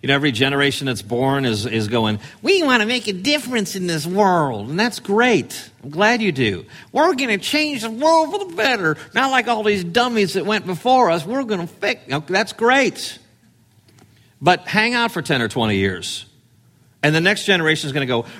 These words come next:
"We're gonna fix the world." And you're gonna go, "Man, it's a broken world, isn't it?"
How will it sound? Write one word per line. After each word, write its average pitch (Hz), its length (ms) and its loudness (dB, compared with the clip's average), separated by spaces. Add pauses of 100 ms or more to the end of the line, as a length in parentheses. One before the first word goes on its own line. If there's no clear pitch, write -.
"We're 370 240 4
gonna 269 220 -2
fix 349 260 -2
the 370 140 -12
world." 320 1160 0
And 151 140 0
you're 160 80 2
gonna 156 180 2
go, 135 360 2 (340)
"Man, 147 500 0 (600)
it's 170 180 0
a 165 60 2
broken 233 480 2
world, 113 420 0
isn't 190 240 2
it?" 98 140 -4